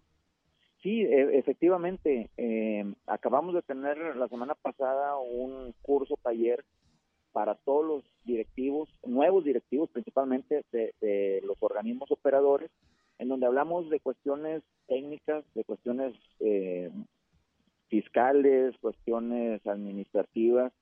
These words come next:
y muy importante el tema de las eficiencias, tanto comerciales como, como técnicas, que, que, que, pues, hacen una eficiencia global. Y en el caso de,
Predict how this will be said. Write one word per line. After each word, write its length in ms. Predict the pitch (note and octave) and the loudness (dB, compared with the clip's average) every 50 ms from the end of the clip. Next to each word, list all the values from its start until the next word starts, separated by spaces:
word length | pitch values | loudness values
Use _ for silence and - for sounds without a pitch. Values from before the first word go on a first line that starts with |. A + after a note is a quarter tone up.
| _ _ _ _ _ _ _ _ - | _ _ _ _ _ _ _ _ -2
y 120 | C3 C#3 | 0 0
muy 260 | C#3+ C#3+ D#3 F3 F#3 | 2 2 2 2 2
importante 680 | F#3+ F3+ - - D3+ - - - C3 C#3 D3 - - D#3 | 0 0 0 0 0 0 -2 -4 -4 -4 -4 -2 0 0
el 120 | D#3 C#3+ - | 0 0 -2
tema 300 | - A#2+ A#2+ C3 C3+ C3 | -4 -6 -4 -4 -4 -2
de 100 | B2+ A2+ | -2 -4
las 180 | G#2 G#2 - - | -4 -6 -8 -12
eficiencias, 680 | G#2+ - G#2+ - _ G#2 G#2+ G#2+ G2+ - - G2 - _ | -12 -12 -12 -8 _ -4 -2 -2 -4 -6 -6 -8 -6 _
tanto 260 | - G#2+ G#2 - A2 | -6 -8 -6 -6 -6
comerciales 600 | - - G#2 G2 G2 F#2+ - A#2+ A#2 B2 B2 B2+ - _ | -4 -4 -2 -2 -4 -2 0 0 0 0 0 -4 -6 _
como, 320 | - A2 G2+ F#2 F#2 F2 - _ - - - _ _ _ _ | -8 -8 -8 -8 -10 -14 -14 _ -20 -20 -20 _ _ _ _
como 220 | - - F#2+ F#2 - | -12 -6 -6 -6 0
técnicas, 520 | - - B2 C3 C3 C3 B2+ - D3+ D3 - - - | 2 4 4 4 2 -2 -2 0 -2 -2 -2 -4 -6
que, 140 | G#2 - - - | -6 -8 -6 -8
que, 160 | - G2+ F#2+ - - - _ _ - - | -8 -8 -8 -8 -12 -20 _ _ -12 -6
que, 200 | A2 G2+ G2+ F#2+ - - - | -2 -2 -2 -2 -4 -6 -6
pues, 160 | - - - | -6 -6 -6
hacen 280 | A#2 A2 - - A2+ A#2 | -8 -6 -6 -4 -4 -2
una 140 | A#2 A#2 A2 | 0 0 -2
eficiencia 680 | - A2+ - - A2+ A2 G#2 - A#2 A#2 A2 G#2+ G#2 G2 - - - - - - - | -2 -4 -6 -4 -4 -4 -2 -2 -2 0 0 0 -2 -4 -6 -10 -14 -16 -20 -12 -2
global. 420 | - A#2+ A#2+ B2 D3 E3 F3 F3 - C3+ | 4 6 6 6 6 4 2 0 -4 -6
Y 60 | C#3 | -6
en 80 | C3+ | -6
el 100 | C#3 - | -6 -2
caso 320 | - D#3+ E3+ - G3 G3+ F#3+ | -2 -2 -2 -2 -2 -4 -2
de, 340 | F3+ F3 E3 D#3 C#3+ C3 | -2 -2 0 0 -2 -2